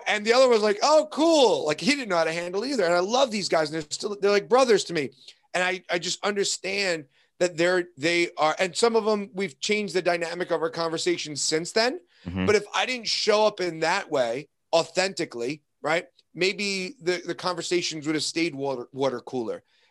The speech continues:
Speaker 1: It would have
Speaker 2: Mm-hmm.
Speaker 1: been about the game, or it would have been about the bullshit that I really don't care about anymore.
Speaker 2: Yeah.
Speaker 1: You know?
Speaker 2: Yeah.
Speaker 1: So it is about just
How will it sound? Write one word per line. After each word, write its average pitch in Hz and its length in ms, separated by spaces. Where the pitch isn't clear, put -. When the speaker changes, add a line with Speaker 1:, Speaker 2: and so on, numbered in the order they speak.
Speaker 1:
It 175 60
would 202 140
have 196 80
Speaker 2:
Mm-hmm. 185 80
Speaker 1:
been 175 60
about 156 380
the 147 100
game, 147 420
or 147 40
it 151 40
would 175 120
have 170 60
been 165 100
about 156 240
the 131 60
bullshit 139 540
that 147 100
I 175 80
really 190 220
don't 185 160
care 214 200
about 135 220
anymore. 107 480
Speaker 2:
Yeah. - 120
Speaker 1:
You - 80
know? 151 280
Speaker 2:
Yeah. - 60
Speaker 1:
So 202 180
it 185 140
is 214 200
about 165 400
just 156 300